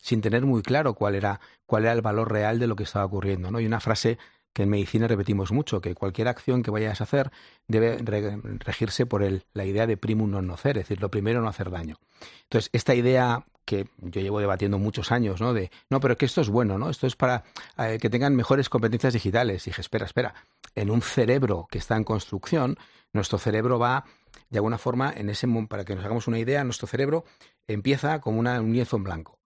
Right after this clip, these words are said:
y empieza a potenciar aquello que utilizamos. Si nosotros empezamos a jugar al tenis, todas las áreas motoras que van relacionadas con el tenis cada vez van a ser mejores y cada vez van a tener más espacio.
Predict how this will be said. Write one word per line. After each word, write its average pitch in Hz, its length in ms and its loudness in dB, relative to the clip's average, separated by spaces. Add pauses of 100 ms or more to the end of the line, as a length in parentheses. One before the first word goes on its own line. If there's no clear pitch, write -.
(240)
y 113 100 0
empieza 127 360 0
a 131 60 0
potenciar 123 460 0
aquello 131 260 0
que 123 100 -4
utilizamos. 98 640 -8 (320)
Si - 140 -6
nosotros 98 300 -6
empezamos 110 400 -2
a - 40 -8
jugar 98 200 -4
al 107 80 0
tenis, 151 380 -2 (260)
todas 107 180 0
las 107 180 -4
áreas 107 280 0
motoras 110 480 -2
que - 120 -6
van 110 340 -4
relacionadas 98 600 -6
con 113 160 -2
el 113 100 -4
tenis 131 300 -2 (140)
cada 113 200 0
vez 104 120 -2
van 117 140 0
a 110 40 -4
ser 104 160 -2
mejores 98 580 -2
y - 80 -10
cada - 180 -8
vez 120 180 -6 (320)
van 110 120 0
a 107 60 0
tener 104 200 -2
más 98 220 -2
espacio. - 420 -14